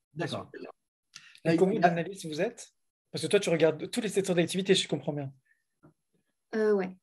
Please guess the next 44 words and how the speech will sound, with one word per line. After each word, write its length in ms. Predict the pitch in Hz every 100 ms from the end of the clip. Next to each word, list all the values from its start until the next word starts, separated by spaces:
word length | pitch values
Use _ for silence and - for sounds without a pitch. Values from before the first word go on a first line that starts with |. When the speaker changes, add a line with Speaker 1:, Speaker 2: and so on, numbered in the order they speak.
| _ -
Speaker 3:
Mais 180 | 226 220
je 60 |
suis 100 | -
pas 120 | 233
toute 120 | - 262
seule, 140 | 294
j'ai 100 | 240
mes 80 | 214
patrons 260 | 208 -
qui 80 | 262
sont 100 | -
avec 160 | 214 208
moi. 140 | 190 185 - -
Speaker 2:
Ouais, 180 | 151 143
ok. 160 | 165 - - _ _ _
Speaker 1:
Et 60 | 170
vous 100 | 156
êtes 100 | 143
combien 260 | 170 185
au 20 | 247
Speaker 2:
Donc, 100 | -
vous 60 |
Speaker 1:
total ? 160 | 214 226
Speaker 2:
êtes, 60 | - - _ _ _ _ _ _ _
vous 60 | 160
Speaker 3:
Dans 60 | 135
la 60 |
Speaker 2:
êtes 60 | -
Speaker 3:
boîte ? 100 | -
Speaker 2:
trois, 100 | 233
quatre ? 360 | 254 254 - _ _ _ _ _ _ _ _ _ _ _ _ _ -
Speaker 3:
Euh, 400 | 226 233 226 226 -
chez, 280 | - 254 -
chez 160 | - 262
Techno 220 | 269 277
Founders 400 | 262 269 392 440
ou 380 | 285 254 247 240
à 140 | 233
regarder 280 | 233 240 240
les 80 | 240
technos 380 | 233 - 247 359
Speaker 2:
Non, 120 | 170
Speaker 3:
ou 20 |
Speaker 2:
l'analyse. 560 | 170 160 156 156 139 -